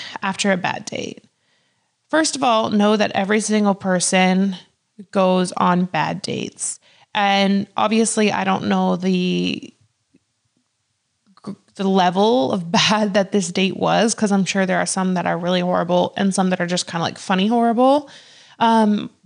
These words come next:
but for the ones that are just like, "Oh, that was a bad date," he, like, <sighs> I'm trying to think of,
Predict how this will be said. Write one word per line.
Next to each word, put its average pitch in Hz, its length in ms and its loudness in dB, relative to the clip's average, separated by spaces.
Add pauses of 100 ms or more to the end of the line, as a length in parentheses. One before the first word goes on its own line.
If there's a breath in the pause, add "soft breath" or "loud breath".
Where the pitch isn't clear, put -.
(120)
but 220 180 -2
for 262 100 0
the 262 80 2
ones 277 220 2
that 294 100 2
are 277 80 2
just 214 300 -2
like, 185 320 0 (340)
"Oh, 214 220 2 (140)
that 190 100 0
was 190 160 2
a 180 60 0
bad 165 340 0
date," 214 340 2
he, 180 540 -2 (1200)
like, 101 300 0 (480)
<sighs> 202 560 -8
I'm 226 120 0
trying 220 180 2
to 214 60 -2
think 202 240 0
of, 185 180 2